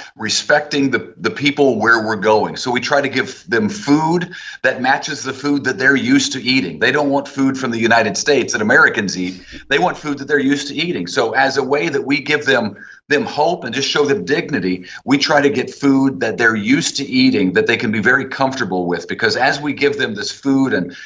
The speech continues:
and water and drinks and things like that, uh, we're giving them hope. We're trying to let them know that, that we love them and, uh, that they're gonna be able to get through this. But y-, you're right. Uh, we've responded to a lot of disasters.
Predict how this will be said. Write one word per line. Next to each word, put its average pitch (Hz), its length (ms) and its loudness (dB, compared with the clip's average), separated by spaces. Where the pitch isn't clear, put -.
and 101 200 -2
water 127 360 2
and 92 160 -4
drinks 123 480 -4
and 92 120 -4
things 127 240 0
like 110 200 -2
that, 104 260 2
uh, 110 220 2
we're 127 220 0
giving 143 320 0
them 113 140 -6
hope. 113 320 -2
We're 123 80 -6
trying 139 300 -2
to 110 60 -8
let 120 200 -2
them 110 180 -2
know 113 280 2
that, 92 260 0
that 101 280 2
we 135 160 2
love 139 300 2
them 127 400 2
and, 98 420 0
uh, 95 240 4
that 107 160 2
they're 117 220 4
gonna 127 160 0
be 117 100 0
able 113 160 0
to 104 80 -2
get 107 220 -2
through 110 220 -4
this. 80 220 -8
But 123 200 2
y-, - 60 -10
you're 131 360 0
right. 127 260 2
Uh, 107 140 -8
we've 131 320 -4
responded 120 520 -2
to 120 180 -4
a 110 180 0
lot 123 220 4
of - 80 -6
disasters. 110 720 -4